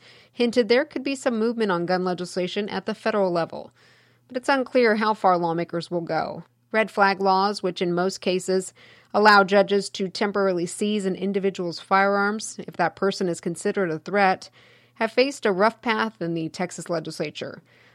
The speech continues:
Lieutenant Governor Dan Patrick suggested as recent as last year that a red flag law would never pass in the upper chamber. Noticeably absent from state leaders' talking points, mental health.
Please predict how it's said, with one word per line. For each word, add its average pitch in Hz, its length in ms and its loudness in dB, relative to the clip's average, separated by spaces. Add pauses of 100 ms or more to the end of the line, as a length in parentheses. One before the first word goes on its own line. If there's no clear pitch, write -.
(140)
Lieutenant 202 340 2
Governor 190 240 4
Dan 175 220 -2
Patrick 202 420 -2
suggested 190 580 0
as 180 240 0
recent 208 360 -2
as 180 160 -2
last 185 420 -2
year 196 340 -2 (440)
that 180 160 0
a 170 100 2
red 185 240 0
flag 180 300 -2
law 180 260 2
would 185 180 -2
never 196 280 -4
pass 202 540 -4
in 180 180 -4
the 180 100 -4
upper 165 240 -4
chamber. - 560 -8 (1120)
Noticeably 233 520 0
absent 180 480 0
from 170 160 -4
state 185 280 -4
leaders' 175 320 -4
talking 196 420 -2
points, 226 500 -6 (400)
mental 220 300 0
health. 208 480 -2